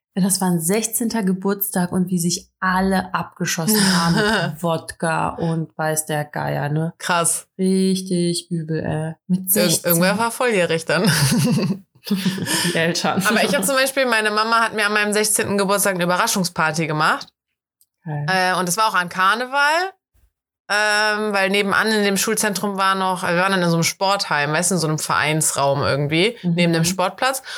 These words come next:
Speaker 2: Und nebenan in der Schule war halt eine Karnevalsparty. Ähm, und wir hatten dann da dieses Räumchen und hatten Bier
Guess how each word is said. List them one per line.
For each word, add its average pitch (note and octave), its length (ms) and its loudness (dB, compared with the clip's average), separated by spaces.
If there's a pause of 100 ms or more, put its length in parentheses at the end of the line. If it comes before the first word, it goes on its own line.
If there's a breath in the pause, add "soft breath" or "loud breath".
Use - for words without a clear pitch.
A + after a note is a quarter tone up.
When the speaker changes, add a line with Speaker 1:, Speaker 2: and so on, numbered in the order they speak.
(120 loud breath)
Speaker 2:
Und F#3 100 -4
nebenan F3+ 280 2
in F3+ 80 0
der E3+ 100 2
Schule G#3+ 280 0
war F#3 120 2
halt F3 100 0
eine F#3+ 100 -4
Karnevalsparty. D3+ 960 0 (580 loud breath)
Ähm, F#3 500 0 (280)
und F#3 360 0 (340)
wir F#3 260 2
hatten G3+ 180 -2
dann F#3 140 2
da F3 100 2
dieses E3 280 -2
Räumchen A#3+ 400 2
und F#3+ 100 4
hatten E3+ 240 0
Bier B3 220 0